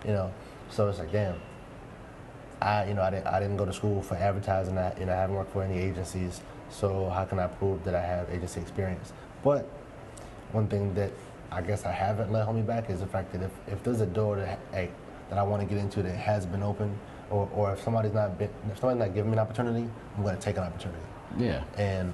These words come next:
Speaker 1: you know, just from, like, the, the podcast, you know, I felt like there was a need for it, so I, I, I started, you know, the, the show, and, you know, forty plus episodes later, you know,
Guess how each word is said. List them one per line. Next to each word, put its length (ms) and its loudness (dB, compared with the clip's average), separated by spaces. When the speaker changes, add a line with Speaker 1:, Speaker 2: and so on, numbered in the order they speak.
Speaker 1:
you 60 -2
know, 240 0
just 380 -2
from, 280 2
like, 220 0
the, 60 2
the 200 -4
podcast, 600 2
you 60 -4
know, 80 2
I 80 2
felt 180 2
like 80 -2
there 120 2
was 120 0
a 40 0
need 260 2
for 220 0
it, 100 -6
so 100 -2
I, 280 0
I, 100 2
I 80 2
started, 320 2
you 60 0
know, 180 0
the, 80 -4
the 180 -4
show, 300 2
and, 400 2
you 80 0
know, 200 0
forty 200 4
plus 220 2
episodes 440 0
later, 320 2
you 40 -2
know, 220 0